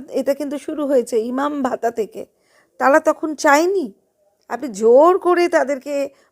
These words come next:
ভাতা দিয়ে তাদেরকে হাত করার চেষ্টা করেছেন, তারা চায়নি। এবং কয়েকটা গুন্ডা সামনে খাড়া করিয়ে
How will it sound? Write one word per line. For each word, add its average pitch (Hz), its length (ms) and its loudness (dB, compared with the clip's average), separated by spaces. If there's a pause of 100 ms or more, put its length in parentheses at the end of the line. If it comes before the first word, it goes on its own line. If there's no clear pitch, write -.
ভাতা 233 320 2
দিয়ে 240 560 2 (300)
তাদেরকে 220 840 2 (120)
হাত - 220 -2
করার 214 240 0
চেষ্টা 208 320 -12
করেছেন, 214 300 -10
তারা 269 200 -2
চায়নি। 320 560 -2 (960)
এবং 311 180 0
কয়েকটা 330 240 2
গুন্ডা 302 520 2
সামনে 330 440 -4
খাড়া 269 360 0
করিয়ে 262 560 0